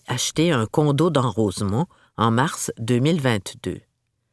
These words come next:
Je magasinais déjà depuis plusieurs mois et j'étais découragée par les prix élevés et la surenchère. Je sentais que c'était la dernière chance pour moi de devenir propriétaire,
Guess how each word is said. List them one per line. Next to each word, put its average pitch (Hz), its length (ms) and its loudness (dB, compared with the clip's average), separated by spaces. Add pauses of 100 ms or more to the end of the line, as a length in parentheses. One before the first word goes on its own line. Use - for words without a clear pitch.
(1500)
Je 143 140 4
magasinais 202 600 2
déjà 147 320 2
depuis 131 280 0
plusieurs 131 440 0
mois 123 280 -2 (1300)
et 170 80 4
j'étais 196 440 2
découragée 135 840 -2
par 110 180 -4
les 104 160 0
prix 170 360 0
élevés 110 540 0
et 120 100 2
la 104 100 0
surenchère. 101 920 -6 (960)
Je 165 180 2
sentais 170 500 0
que - 160 -2
c'était 123 460 -2
la 104 220 -4 (100)
dernière 120 360 -2
chance 127 320 -2
pour 131 260 -4
moi 101 280 -2 (340)
de 127 100 2
devenir 131 500 0
propriétaire, 135 920 0